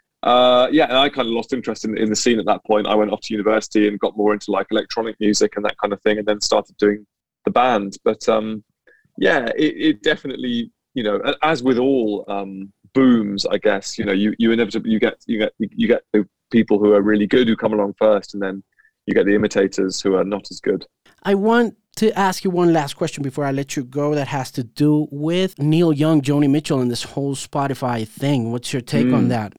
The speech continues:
Speaker 1: It's very, very complicated. Um, I've never listened to Joe Rogan.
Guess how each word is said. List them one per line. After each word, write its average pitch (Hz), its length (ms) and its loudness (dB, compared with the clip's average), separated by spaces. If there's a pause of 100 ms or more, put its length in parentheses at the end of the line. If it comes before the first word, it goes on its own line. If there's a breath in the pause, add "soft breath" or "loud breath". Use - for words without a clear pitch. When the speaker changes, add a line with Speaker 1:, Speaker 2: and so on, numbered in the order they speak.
(160)
Speaker 1:
It's 151 180 -2
very, 175 260 4
very 143 160 4
complicated. 117 640 -2 (240)
Um, 131 460 0 (340)
I've 135 280 0
never 139 220 2
listened 135 280 0
to 107 60 -14
Joe 113 180 0
Rogan. 110 560 -2